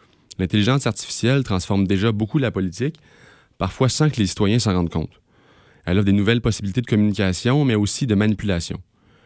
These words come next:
Les défis des prochaines années vont être de trouver un équilibre entre innovation technologique puis transparence démocratique. Autrement dit, faire en sorte que l'I A reste un outil au service du citoyen et non un moyen de le contrôler.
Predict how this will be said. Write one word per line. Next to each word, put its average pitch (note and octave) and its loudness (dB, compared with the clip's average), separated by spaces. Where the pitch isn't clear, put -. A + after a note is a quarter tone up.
Les F#2 0
défis F#2+ 0
des C#3 4
prochaines G#2+ 2
années A2+ 4
vont A2 0
être G2+ -4
de F#2 2
trouver G#2+ 0
un A#2+ 4
équilibre G#2+ 0
entre F2+ -2
innovation A#2+ 2
technologique G#2 0
puis - -16
transparence G2+ -2
démocratique. F2+ -2
Autrement G#2+ 0
dit, A2+ 0
faire G#2 0
en G2 2
sorte A2+ -2
que - 0
l'I G2 4
A A2+ 2
reste G#2+ -2
un G2 4
outil G2 0
au A2 4
service G2+ 0
du A2 -6
citoyen A2+ 0
et F#2+ 0
non G2+ 2
un G2 2
moyen F#2+ 2
de G2 0
le E2+ 0
contrôler. D#2+ -4